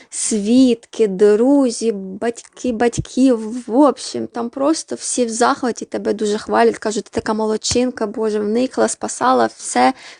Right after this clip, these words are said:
всіх». Вообще просто тобі велика подяка, передають всі тобі подяку, кажуть, що були б раді ще раз з тобою побачитись, тебе вже запам'ятали на, надовго, коротше, всі вони. Ти просто умнічка, молодець, від нас з Льошею теж тобі велика подяка.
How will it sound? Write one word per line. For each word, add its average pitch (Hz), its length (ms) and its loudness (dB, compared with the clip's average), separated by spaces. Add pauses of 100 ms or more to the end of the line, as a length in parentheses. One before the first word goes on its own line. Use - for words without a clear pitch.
всіх». - 500 0
Вообще 220 340 -10
просто 233 320 -2
тобі 226 260 -4
велика 226 380 0
подяка, 240 600 -2 (540)
передають 233 560 4
всі - 360 2
тобі 214 300 -4
подяку, 247 720 2
кажуть, 240 300 -2
що - 180 -6
були 233 420 0
б 214 80 -2
раді 220 300 2
ще 214 220 -4
раз 208 120 -2
з - 40 -14
тобою 208 240 -10
побачитись, 262 800 0
тебе 226 280 -2
вже 226 220 2 (360)
запам'ятали 220 760 0
на, - 400 -2
надовго, 214 640 4
коротше, 196 400 -2
всі 214 240 -4
вони. - 340 -4
Ти 247 120 0
просто - 460 -2
умнічка, 247 520 0
молодець, 208 600 -2
від 190 100 -6
нас 214 160 -2
з 202 80 -2
Льошею 208 240 -2
теж 190 280 -10
тобі 190 240 -4
велика 202 380 -2
подяка. - 720 -2